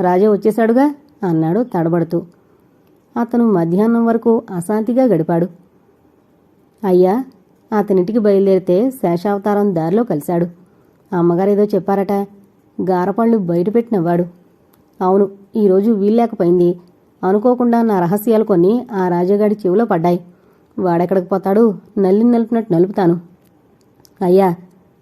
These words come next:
ఇంటి వరకు సాగనంపాడు శేషావతారం. "శేష, మీ అమ్మగారు డబ్బు లేదని ఏడుస్తుందేమోయ్." "నాకు తెలిసినంతవరకు ఆవిడ చెప్పింది నిజమేనండి." "ఐసీ." అతను తల పంకించాడు. శేషావతారం వార్త మోసుకుని గిరిజమ్మ ఇంటికి వెళ్ళిపోయాడు.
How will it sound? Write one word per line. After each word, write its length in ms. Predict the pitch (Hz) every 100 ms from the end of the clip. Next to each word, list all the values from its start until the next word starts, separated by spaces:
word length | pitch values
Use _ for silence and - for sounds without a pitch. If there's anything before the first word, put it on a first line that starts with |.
| -
ఇంటి 200 | 208 208
వరకు 300 | 233 233 240
సాగనంపాడు 760 | 220 202 170 208 208 170 170 233
శేషావతారం. 720 | 190 160 196 175 160 165 165 _ _ _ _ _ _ _
"శేష, 280 | - 175 160 180 180 240 - 214
మీ 160 | 208
అమ్మగారు 500 | 180 165 185 170 202
డబ్బు 320 | 214 175 165
లేదని 320 | 214 226 233 214
ఏడుస్తుందేమోయ్." 760 | 170 208 - 233 226 226 214 214 _ _ _ _ _ _ _ 233
"నాకు 240 | 220 226
తెలిసినంతవరకు 880 | 202 180 165 170 160 180 185 185 214 190
ఆవిడ 220 | 190 185 175
చెప్పింది 280 | 160 196
నిజమేనండి." 600 | 202 160 170 202 202 185 - - _ _ _ 202
"ఐసీ." 440 | 165 160 202 185 185 - - _ - 226
అతను 260 | 226 226
తల 260 | 214 214 170
పంకించాడు. 580 | 220 208 170 165 170 170 170 _ _ _ _ _ -
శేషావతారం 920 | - 196 208 254 254 247 240 233 214
వార్త 300 | 170 220 247
మోసుకుని 600 | 233 226 185 170 226 240
గిరిజమ్మ 440 | 190 190 220 226
ఇంటికి 360 | 226 180 190 254
వెళ్ళిపోయాడు. 500 | 180 160 175 165 170